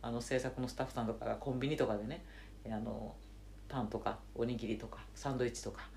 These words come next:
買ってきてくれて、飲み物と一緒に置いてあるだけとかっていう時もあるんですよ。なんやけど、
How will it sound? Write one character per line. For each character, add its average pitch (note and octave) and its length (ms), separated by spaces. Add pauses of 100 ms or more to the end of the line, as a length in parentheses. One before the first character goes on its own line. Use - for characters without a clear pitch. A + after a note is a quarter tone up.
(180)
買 B2+ 140
っ - 20
て B2+ 140
き G#2+ 80
て A2+ 100
く A#2+ 120
れ A#2+ 100
て、 G#3+ 260
飲 B2+ 120
み C#3 80
物 B2+ 220
と A2+ 120
一 A2+ 60
緒 - 120
に A#2 60
置 B2+ 120
い C3+ 40
て C#3+ 100
あ B2+ 60
る A#2+ 80
だ C3+ 120
け D3 160
と - 180
か A#2+ 120
っ A#2 40
て - 140
い - 20
う C#3 40
時 G#3 200
も G3 240
あ A#2+ 60
る C#3 180 (240)
ん A#2 40
で - 100
す - 120
よ。 - 80 (400)
な B3+ 100
ん E4 80
や G3 120
け C3 100
ど、 E3+ 280